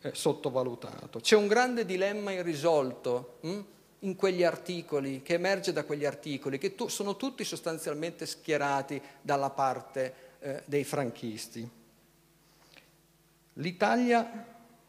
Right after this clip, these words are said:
fascista, romana e cattolica si trovava in Spagna a combattere dalla stessa parte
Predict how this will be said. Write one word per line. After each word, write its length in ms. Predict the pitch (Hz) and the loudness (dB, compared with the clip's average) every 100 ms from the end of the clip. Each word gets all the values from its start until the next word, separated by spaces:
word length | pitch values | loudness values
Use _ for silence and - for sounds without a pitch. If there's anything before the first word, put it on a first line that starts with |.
| _ | _
fascista, 960 | - 156 139 196 220 226 - 220 220 - - - _ - | -4 -2 0 0 0 -2 -2 -2 -4 -10 -20 -20 _ -4
romana 540 | 147 147 170 214 220 | 0 4 6 4 0
e 40 | 175 | 0
cattolica 680 | 160 - 180 196 226 226 185 | -2 0 -2 0 -2 -4 -4
si 180 | - | -4
trovava 440 | 170 175 180 170 147 | -2 2 4 4 2
in 80 | 139 | -6
Spagna 560 | - 160 185 226 214 | -2 -2 0 -4 -8
a 40 | 170 | -6
combattere 720 | 156 160 156 185 - 196 165 | -6 0 2 2 0 -4 -2
dalla 200 | 143 139 | 0 -2
stessa 520 | - - 208 - 170 | -2 -6 -6 -2 -2
parte 720 | - 117 117 131 - 143 160 | -2 -6 -8 -10 -8 -10 -10